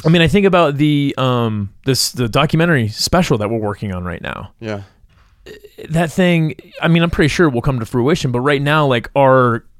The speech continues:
Speaker 1: our, uh, our direction is to, you know, produce meaningful content, to do the absolute best that we can with this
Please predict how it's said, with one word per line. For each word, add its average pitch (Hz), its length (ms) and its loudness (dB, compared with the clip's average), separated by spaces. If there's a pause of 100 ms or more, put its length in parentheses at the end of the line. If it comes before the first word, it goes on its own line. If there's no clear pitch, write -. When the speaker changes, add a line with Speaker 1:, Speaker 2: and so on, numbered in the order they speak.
(120)
Speaker 1:
our, 113 480 0 (500)
uh, 110 220 -4
our 131 100 2
direction 120 640 0
is 104 300 -2
to, 110 540 -4 (380)
you 143 100 -2
know, 127 120 2
produce 127 500 0
meaningful 120 460 -2
content, 107 800 -4 (360)
to 127 80 0
do 127 160 2
the - 140 0
absolute 117 540 -2
best - 500 -2 (320)
that 113 160 -2
we 113 120 -4
can 113 380 -2
with 107 180 -2
this 107 540 -2